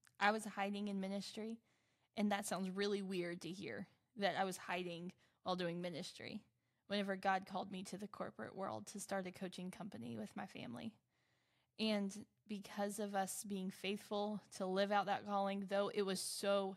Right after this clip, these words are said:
scary, it was one of the most beautiful things to finally realize <laughs> that this is what I'm called to do. And now we are hiring coaches onto our staff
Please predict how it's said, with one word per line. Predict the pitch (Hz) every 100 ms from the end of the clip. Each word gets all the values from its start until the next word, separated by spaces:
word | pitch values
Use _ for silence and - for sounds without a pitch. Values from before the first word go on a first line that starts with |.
| -
scary, | - - - 190 170 107 196 - _ _ _ _ _ _ _ _ _ _ _ -
it | 208 -
was | 208 185
one | 202
of | 190
the | 190
most | 185 175 208
beautiful | 190 190 196 185 180
things | - 175 156 185
to | -
finally | 185 185 214 196 208
realize | 202 208 226 233 247 - -
<laughs> |
that | 240 214
this | 220 214
is | 208
what | 202 220
I'm | 202 208
called | 220 202
to | 190
do. | 190 202 220 247 - - -
And | 214 202
now | 202 208
we | 214 196
are | 190
hiring | - 202 202 202 190
coaches | 202 190 190 202
onto | 190 185 185
our | 175
staff | - - 175 180 -